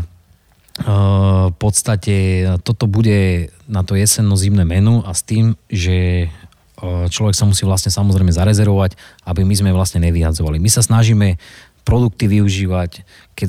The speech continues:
zostanú šupky, tak buď ich sušíme a robíme z toho prach. Takisto vlastne v tom dezerte to bolo obsiahnuté, e, z toho jablka. A, a snažím, nehovorím, že sa to dá úplne sto percentne, nevieme byť úplne zero waste.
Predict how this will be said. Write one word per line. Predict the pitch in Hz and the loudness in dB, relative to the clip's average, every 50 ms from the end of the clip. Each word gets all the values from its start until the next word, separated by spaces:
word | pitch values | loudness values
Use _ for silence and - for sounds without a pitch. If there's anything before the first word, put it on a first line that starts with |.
| 110 110 | -2 -2
zostanú | - - 110 101 95 | 0 2 2 2 2
šupky, | - - 85 - - 107 | 0 0 -4 -4 -6 -8
tak | - 101 90 | -6 -4 -4
buď | 90 98 110 104 92 | -2 -2 -2 -2 -4
ich | - | -6
sušíme | - 107 - - 95 | -6 -8 -6 -4 -2
a | 95 92 | 0 0
robíme | 95 95 95 92 92 | 0 2 2 2 0
z | 90 | 0
toho | - 95 87 80 | 0 0 0 0
prach. | - 85 85 85 - - - - | -2 -2 -4 -4 -6 -10 -16 -8
Takisto | - 95 95 92 - - | -4 -2 -2 -2 -2 -2
vlastne | 95 95 90 - 92 | -2 -2 0 -2 -2
v | 85 | -2
tom | - 90 87 | -2 0 0
dezerte | 90 90 95 90 85 85 85 | 2 2 0 0 0 -2 -4
to | - 92 85 | -4 -4 -2
bolo | 82 90 87 | 0 0 0
obsiahnuté, | 87 90 - - - 95 90 85 92 90 - 92 90 87 85 82 | 0 -2 -2 -2 -2 0 0 0 0 0 0 -2 -2 0 -2 -2
e, | - 92 90 85 85 85 85 85 85 82 - - - - - | -2 -2 -2 -2 -2 -2 -2 -2 -4 -4 -8 -12 -20 -18 -16
z | - | -10
toho | - - 85 82 | -8 -6 -4 -4
jablka. | 87 92 92 92 - 92 90 - - - - - - - - - - - - _ - - - - | -2 -2 -2 -2 -2 -2 -4 -4 -6 -12 -20 -20 -20 -20 -20 -20 -20 -20 -20 _ -20 -18 -8 -4
A, | 90 82 82 82 80 82 82 80 78 78 - - - - - - - - - - _ _ _ - | -2 0 2 2 2 2 2 2 0 -2 -4 -12 -20 -20 -20 -20 -20 -20 -20 -20 _ _ _ -10
a | - 95 90 90 90 90 90 85 | -8 -6 -4 -2 -2 -2 -2 -2
snažím, | - 117 110 101 113 - | 0 0 0 2 0 -2
nehovorím, | - 117 120 131 127 113 113 110 104 101 | -2 -2 0 2 2 2 2 2 2 2
že | 98 | 0
sa | 92 - 107 | 0 -2 -2
to | - 101 | -2 -2
dá | 92 101 - | -2 -2 -2
úplne | - 127 - - 101 98 95 | -4 -6 -2 -2 0 0 0
sto | - 113 95 | -2 -2 -4
percentne, | - - - - 87 78 - - 85 87 95 | -4 -4 -4 -4 -6 -6 -4 -4 -2 0 0
nevieme | 101 101 104 98 92 92 | 2 2 2 2 2 2
byť | 87 87 85 90 | 0 -2 -2 -4
úplne | 101 92 - 95 90 92 | -4 -2 0 0 2 2
zero | 95 98 98 98 90 | 2 2 2 2 2
waste. | 85 95 101 107 - - - | 2 2 0 0 -2 -4 -8